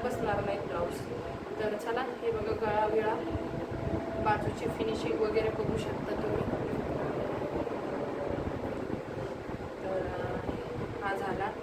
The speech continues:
पाठीमागचा पण गळा असाच आहे, गोलच मागितला तिनं. ठीक आहे, इंटरलॉक पण केला. इंटरलॉक तुम्हाला दाखवलं नाही का ना?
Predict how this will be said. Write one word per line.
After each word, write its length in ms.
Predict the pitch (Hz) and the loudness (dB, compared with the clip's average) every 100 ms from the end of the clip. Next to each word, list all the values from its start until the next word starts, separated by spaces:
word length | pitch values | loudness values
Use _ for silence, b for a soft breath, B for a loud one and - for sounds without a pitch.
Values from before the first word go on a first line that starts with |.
| - - - - | -8 -8 -4 0
पाठीमागचा 520 | 226 233 220 196 208 | 2 4 2 2 0
पण 180 | 220 202 | 0 0
गळा 200 | 208 196 | 4 4
असाच 380 | 190 214 196 | 4 2 0
आहे, 120 | 202 214 220 - - - - - - - - - - - - | 0 -2 -2 -4 -4 -2 -2 -2 -4 -6 -6 -8 -8 -8 -4
गोलच 340 | 233 302 302 294 | 4 6 6 4
मागितला 480 | 285 254 233 - | 4 4 2 0
तिनं. 320 | 202 214 214 302 - - - - - - - - - - | 0 0 0 -2 -4 -10 -12 -12 -12 -10 -10 -10 -10 -8
ठीक 80 | - | -4
आहे, 440 | - - - - - - - - - - - - - - - - 214 | 0 0 -2 -4 -6 -4 -4 -4 -6 -6 -8 -10 -10 -8 -8 -4 0
इंटरलॉक 380 | 247 254 269 285 | 0 2 4 4
पण 180 | - 294 | 6 2
केला. 260 | - 294 240 | 4 6 8
इंटरलॉक 420 | 233 233 254 254 | 6 4 2 2
तुम्हाला 340 | - 254 254 | 2 2 4
दाखवलं 340 | 269 254 233 247 | 4 4 2 2
नाही 120 | - | 0
का 100 | - | -2
ना? 120 | 285 | -2